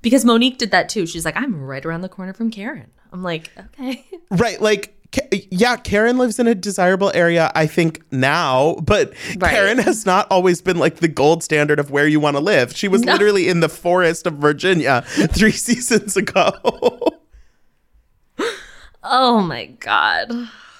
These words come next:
Speaker 2: I don't
Speaker 1: I
Speaker 2: know.
Speaker 1: love
Speaker 2: I don't
Speaker 1: these
Speaker 2: know.
Speaker 1: women.
Speaker 2: I, I did like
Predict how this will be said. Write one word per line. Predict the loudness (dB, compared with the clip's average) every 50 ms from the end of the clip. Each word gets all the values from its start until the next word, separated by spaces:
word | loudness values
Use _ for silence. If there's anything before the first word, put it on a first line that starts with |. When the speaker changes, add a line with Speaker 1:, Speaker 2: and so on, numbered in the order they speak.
| _ _ _ _ _
Speaker 2:
I | -2 0 2
don't | 2 2 2 2
Speaker 1:
I | 2
Speaker 2:
know. | 2 2 2
Speaker 1:
love | 2 2 0
Speaker 2:
I | 0 0
don't | 2 2
Speaker 1:
these | 2 2
Speaker 2:
know. | 2 2
Speaker 1:
women. | 2 0 -2 -4 -6 -8 -10 -10 -16 -20 -20 _ _ _ _ _ _ _ _
Speaker 2:
I, | 0 0 0 0 -2 -8 -16 -20 -20 -6 _
I | 0 0
did | 0 0 0 -2 2
like | 2 2 2 0 -2 -10 -20